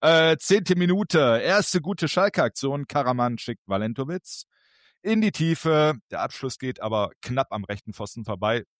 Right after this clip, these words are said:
fand ich richtig geil rausgespielt, äh, auch schnell abgeschlossen, vielleicht ein bisschen überhastet oder ein bisschen hektisch, aber war halt natürlich auch super schwer und, ähm, ja, aber war,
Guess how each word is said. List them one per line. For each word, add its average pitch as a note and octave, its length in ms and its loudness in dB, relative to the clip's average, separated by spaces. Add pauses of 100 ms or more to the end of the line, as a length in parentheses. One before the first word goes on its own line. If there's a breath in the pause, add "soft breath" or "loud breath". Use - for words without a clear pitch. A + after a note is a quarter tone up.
(320)
fand A2+ 220 -6
ich - 180 -10
richtig C3 320 -10
geil B2 200 0
rausgespielt, C#3 720 -6 (500 soft breath)
äh, G#2+ 40 -2
auch G#2+ 680 0 (120)
schnell D3 320 0
abgeschlossen, E3+ 840 0
vielleicht C3 300 -2
ein - 20 -20
bisschen A2 420 -10
überhastet C3+ 720 -2
oder A2+ 220 0
ein G2+ 100 -6
bisschen G#2+ 480 -6 (580)
hektisch, - 640 2 (240 soft breath)
aber A#2+ 240 0
war A2+ 80 2
halt B2 120 -2
natürlich A#2 340 -6
auch A#2 80 -2
super A2 280 -6
schwer G#2+ 460 0
und, F#2 460 -6
ähm, F2 520 -8 (360)
ja, F#3+ 160 4
aber B2 200 2
war, B2 240 2